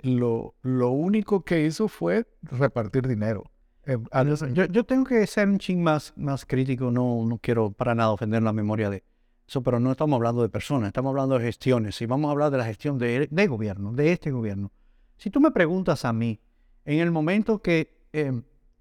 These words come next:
Speaker 2: el fatídico Esteves sale del ministerio, a este momento, la situación de Valle Nuevo está peor que como estaba.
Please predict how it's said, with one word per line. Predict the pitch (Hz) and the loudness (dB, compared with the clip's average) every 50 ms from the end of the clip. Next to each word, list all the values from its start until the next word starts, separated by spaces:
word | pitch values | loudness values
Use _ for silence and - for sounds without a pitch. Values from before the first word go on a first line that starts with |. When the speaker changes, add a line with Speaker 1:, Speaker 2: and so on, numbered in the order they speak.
| _ - | _ -6
Speaker 2:
el | - 139 135 131 120 | -4 -2 -2 -2 -2
fatídico | - 147 139 - 220 220 202 180 - 156 | 0 -2 0 0 0 0 0 0 -2 -2
Esteves | 131 - - 170 151 139 127 - | -4 0 0 0 0 0 -2 0
sale | - 160 160 147 135 123 | 2 2 2 4 2 0
del | 127 123 | 0 0
ministerio, | 123 123 120 113 110 - 127 120 107 107 95 _ _ - | -2 -2 -2 -4 -4 -4 -4 -4 -2 -4 -6 _ _ -4
a | 131 139 165 | 0 2 2
este | 196 196 - - 135 | 2 2 0 -4 -4
momento, | 131 127 117 120 117 110 110 - 101 - _ _ _ _ - | -2 -2 -2 -2 -4 -6 -6 -10 -14 -16 _ _ _ _ -6
la | - 135 135 | -2 -2 -2
situación | - - 156 - 147 - - 180 175 | -2 -2 -2 -2 -4 -2 -2 -4 -2
de | 160 | 0
Valle | 143 131 127 | 0 0 2
Nuevo | 127 139 139 | 2 0 0
está | 127 - - 139 - | -2 0 -2 -2 -2
peor | - 127 131 151 180 - | 0 0 2 2 0 0
que | - 131 | -6 -10
como | - - 113 110 107 | -8 -6 -6 -6 -6
estaba. | - - 107 98 98 - | -6 -4 -4 -4 -4 -6